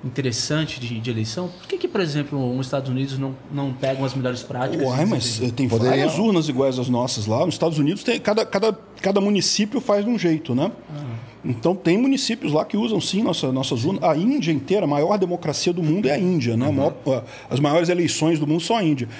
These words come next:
Speaker 2: Acho que a população da Índia agora já ultrapassou a China, então já é o maior país do mundo.
Speaker 3: É.
Speaker 2: E é uma democracia, tem eleição lá. E são urnas similares às nossas na Índia. Tem num, um monte de lugar do país a nossa urna. Aqui no Brasil foi uma das, foi um, fomos pioneiros nesse negócio,
Speaker 3: É.
Speaker 2: né?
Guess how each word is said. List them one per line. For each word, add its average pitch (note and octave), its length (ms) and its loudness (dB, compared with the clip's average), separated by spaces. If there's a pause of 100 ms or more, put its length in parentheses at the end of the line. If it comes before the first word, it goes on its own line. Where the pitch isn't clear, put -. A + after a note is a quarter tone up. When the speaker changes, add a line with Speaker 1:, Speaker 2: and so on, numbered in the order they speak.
(120)
Speaker 2:
Acho - 120 -2
que - 40 4
a - 40 2
população G#3+ 400 0
da E3+ 100 4
Índia F#3 160 2
agora F3+ 180 2
já G3+ 60 2
ultrapassou G#3 480 0
a F#3+ 60 2
China, F3+ 320 2
então D#3+ 160 2
já E3 80 4
é D#3+ 40 4
o F3+ 60 4
maior F3 200 2
país D#3+ 280 0
do E3 80 -2
mundo. F3 300 2 (400)
Speaker 3:
É. - 40 2
Speaker 2:
E C#3+ 40 4
é C#3+ 40 4
uma A#3 160 2
democracia, G#3+ 680 2
tem F#3 160 0
eleição G#3+ 460 2
lá. D#3+ 180 2
E C#3 40 0
são A#3 280 2
urnas A3 300 2
similares A3 540 2
às A3+ 120 0
nossas F#3+ 360 0
na A3+ 120 0
Índia. F#3 400 0 (400)
Tem D#4 120 2
num, F#4+ 120 -2 (100)
um D4 240 2
monte C#4 220 0
de E4 40 0
lugar G3+ 280 2
do F#3 60 -6
país D3+ 260 0
a E3+ 60 2
nossa D#3+ 220 0
urna. D#3 320 2 (460)
Aqui D3+ 260 2
no C#4 80 2
Brasil F#3 360 2
foi A#3+ 320 0
uma B3 200 2
das, A3 220 0
foi F#3+ 220 0
um, A#3 80 0
fomos A#3+ 300 2
pioneiros G3 520 2
nesse C3 220 -2
negócio, A2 380 0
Speaker 3:
É. A2 40 0
Speaker 2:
né? E3 180 2